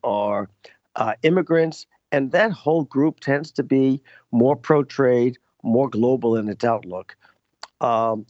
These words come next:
and yet members, I think, are somewhat out of step with a number of their constituents. And on the Republican side, I think that Donald Trump has embodied how Republican voters feel about trade, which has been much more anti-trade, and yet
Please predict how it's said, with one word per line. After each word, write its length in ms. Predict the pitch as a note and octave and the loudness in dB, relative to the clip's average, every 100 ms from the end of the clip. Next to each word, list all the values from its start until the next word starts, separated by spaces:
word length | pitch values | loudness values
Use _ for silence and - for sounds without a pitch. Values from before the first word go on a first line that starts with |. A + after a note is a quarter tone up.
| - | -4
and 140 | B2 | 0
yet 240 | C3 C3+ C#3+ | 2 0 2
members, 420 | D3+ F3 E3 C3 | 2 2 0 0
I 120 | A#2 | -2
think, 260 | C3+ B2+ A#2+ | -2 -2 -2
are 80 | |
somewhat 380 | G#2+ C3 B2 B2+ - | -2 -2 0 -2 0
out 200 | B2 B2 | 0 0
of 100 | A#2 | -6
step 400 | - D#3 C3+ - _ _ - _ - | 0 2 2 -2 _ _ -20 _ -10
with 500 | B2+ C#3+ C3 B2+ - - | 0 2 2 0 -4 -4
a 80 | A#2 | 0
number 300 | B2 A#2+ G#2 | 0 -2 -2
of 80 | |
their 160 | G#2+ G#2+ | -2 -2
constituents. 800 | - F#2+ A2 F#2+ - F2 - - - - _ _ | -2 -2 -2 -2 -6 -8 -8 -18 -20 -20 _ _
And 140 | B2+ C#3 | 2 4
on 100 | D#3 | 4
the 80 | |
Republican 580 | E3 D3 A3+ C4+ C#4 E3+ | 2 2 0 0 -2 -4
side, 460 | - A#2+ G#2 G#2 A#2 | -2 -4 -2 -2 -2
I 80 | G#2+ | -2
think 300 | D3+ D#3+ - | -2 -4 -2
that 260 | C3 B2 - _ _ _ _ - C#3 | 0 -2 -8 _ _ _ _ -20 -4
Donald 380 | B2 C#3+ F3 - | -2 0 -2 0
Trump 260 | D#3+ - | -2 0
has 160 | C#3 A#2 | -2 -2
embodied 760 | G#2+ B2+ D3 F3+ C3 A#2 A#2+ - _ _ _ - | -2 0 2 2 0 -2 -6 -16 _ _ _ -4
how 220 | C3+ C#3+ | 0 2
Republican 680 | C#3+ - C3+ C#3 C#3+ D3 A2+ | 0 -2 -4 -2 -2 -2 0
voters 400 | C3 B2+ A2+ - | 0 0 -4 -4
feel 220 | D#3 D3+ | 0 2
about 320 | B2+ A2 A2 - | 2 2 -2 -2
trade, 400 | - D#3+ C#3+ A2 | 0 2 2 -2
which 160 | G#2 | -6
has 80 | G#2 | -4
been 180 | G2+ G#2+ | -2 0
much 280 | A#2+ C3+ D#3+ | 0 0 -2
more 140 | C#3 C#3+ | -2 0
anti-trade, 720 | D#3 F3+ D3 - F#2+ G2 B2 _ _ _ _ | 0 0 -6 -4 -4 -4 -6 _ _ _ _
and 240 | C#3+ B2+ C3+ | -2 0 2
yet 200 | D3 | 0